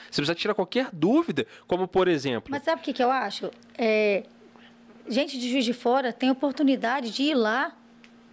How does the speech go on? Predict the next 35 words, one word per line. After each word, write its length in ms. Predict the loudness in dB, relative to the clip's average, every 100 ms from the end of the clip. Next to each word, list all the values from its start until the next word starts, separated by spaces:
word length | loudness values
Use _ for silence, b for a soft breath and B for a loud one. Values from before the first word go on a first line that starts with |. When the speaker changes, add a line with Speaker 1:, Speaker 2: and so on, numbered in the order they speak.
| -10
Speaker 2:
e 60 |
conhecer 520 | -2 0 0 0 0 0
a 40 |
nossa 260 | 2 0 -2
estrutura 600 | -4 -4 -2 -2 0 -2
e 80 | 0
ver 160 | 0
de 160 | 0 -4
perto 680 | -2 -2 0 -2 -2 -4 -4
o 60 | -4
que 120 | -2
que 60 | 0
a 20 |
gente 200 | -2 -2
tem 140 | 0
de 100 | 0
tecnologia, 800 | 0 0 2 4 2 2 2 2
o 40 | 2
que 120 | 0
que 120 | -2
a 20 |
gente 220 | -2 -2 0
tem 160 | 0
de 80 | 0
estrutura 420 | -4 -4 -4 -4
de 120 | -4 -4
pessoal. 560 | -6 -2 -2 0 0
Speaker 1:
E 60 | -2
vocês 140 | -6
são 120 | -4 -2
abertos 220 | -2 -2
à 40 | 0
Speaker 2:
E 20 |
Speaker 1:
visitação, 500 | 0 0 -2 -4 -2
né? 200 | -2